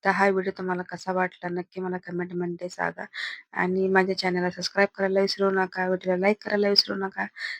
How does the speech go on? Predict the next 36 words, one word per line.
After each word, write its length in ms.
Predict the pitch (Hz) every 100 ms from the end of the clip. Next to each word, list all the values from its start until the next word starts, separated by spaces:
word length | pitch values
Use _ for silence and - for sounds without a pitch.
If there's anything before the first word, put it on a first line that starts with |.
| -
छान 180 | - 185 185
छान 120 | 196 202
रेसिपी 360 | 196 - 185
मी 160 | 190 190
अशाच 320 | 185 - 208
घेऊन 280 | 190 190 185
येत 200 | 185 180
जाईन 220 | 185 185 202 - - _
आणि 140 | 185 196
हे, 300 | 196 196 196
अ, 160 | 196 196 -
जी 160 | 196 196
मी 120 | 196
डिश 200 | 190 -
बनवली 240 | 190 190 180
तुम्ही 220 | 185 185
नक्की 340 | 190 _ 214 214
ट्राय 220 | 208 196
करून 280 | 190 190 190
पहा 280 | 196 185 202 - - - - _ -
आणि 220 | 180 190
भे-, 180 | 190 202 202
भेटूया 380 | 190 196 - 202 196
नेक्स्ट 280 | 208 - 190
व्हिडिओमध्ये. 640 | 185 190 185 180 180 202 - - - _ 196
तोपर्यंत 380 | 190 196 196 190
स्वतःची 460 | 190 - 190 196
काळजी 360 | 190 190 190 208
घेत 240 | 202 196 196
राहा, 300 | 196 196 190
आनंदात 500 | 196 185 190 196 -
राहा, 360 | 196 185 190 185 190
सगळ्यात 340 | - 202 202 196
महत्त्वाचं 420 | 190 185 180 185 -
खात 260 | 202 -
राहा. 220 | - 190